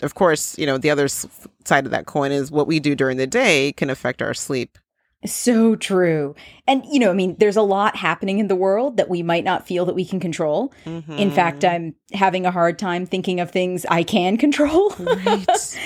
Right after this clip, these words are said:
Speaker 2: But that makes it that much more important to make sure that we're getting enough sleep so that we can face each day with the energy that we need.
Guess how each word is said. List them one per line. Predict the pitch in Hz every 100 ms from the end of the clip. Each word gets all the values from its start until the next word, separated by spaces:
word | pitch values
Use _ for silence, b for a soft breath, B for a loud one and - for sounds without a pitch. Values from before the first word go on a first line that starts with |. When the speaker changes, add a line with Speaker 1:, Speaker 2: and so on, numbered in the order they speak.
| B 339 -
Speaker 2:
But | 339 -
that | 220 262 277
makes | 262 269 269
it | 233 -
that | 180 196 -
much | 202 208 -
more | 202
important | 196 - 208 302 226 151
to | 185
make | 185 190
sure | - 269 277
that | -
we're | 180
getting | 175 185 190
enough | 180 160
sleep | - - 226 262 - B B B
so | 208
that | 185
we | 202
can | 208 202
face | 202 269 -
each | 175 -
day | 180 151
with | 151 156
the | 170
energy | 165 175 175 170
that | 165
we | 160
need. | 156 185 151 -